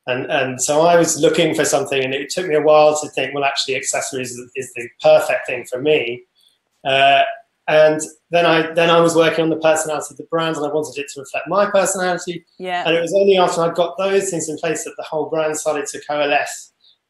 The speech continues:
Speaker 1: And then I realized that that's what I wanted to do. And it means that everything I've done since has fallen into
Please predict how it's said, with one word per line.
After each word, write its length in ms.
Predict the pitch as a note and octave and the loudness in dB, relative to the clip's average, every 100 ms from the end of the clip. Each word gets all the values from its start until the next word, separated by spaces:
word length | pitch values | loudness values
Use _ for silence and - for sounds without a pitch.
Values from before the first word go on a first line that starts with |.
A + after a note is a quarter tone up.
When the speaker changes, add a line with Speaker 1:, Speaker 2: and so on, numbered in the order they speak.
| - | -12
Speaker 1:
And 180 | C3 C#3+ | -6 0
then 160 | D3 | 2
I 80 | C#3+ | 2
realized 380 | C#3+ C#3+ C#3 C3+ | 2 2 0 -2
that 120 | C#3 | -4
that's 360 | D3 - - - | -4 -4 -6 -10
what 120 | C3 | -8
I 20 | |
wanted 220 | C3 B2 B2 | -8 -10 -12
to 120 | - | -4
do. 260 | F3 E3+ | 0 2
And 100 | D#3 | 2
it 140 | C#3+ D3+ | -2 -6
means 300 | D#3+ D#3+ D#3 | -6 -4 -4
that 100 | D3 | -4
everything 380 | F3 F3 F3 E3 | -4 -2 -2 0
I've 100 | D#3 | 0
done 180 | D#3 D3+ | 0 -2
since 360 | - F3+ D#3+ - | -2 -2 -2 -6
has 160 | C3 | -10
fallen 300 | - D#3 D3 | -6 -4 -2
into 200 | C#3 C3 | -4 -8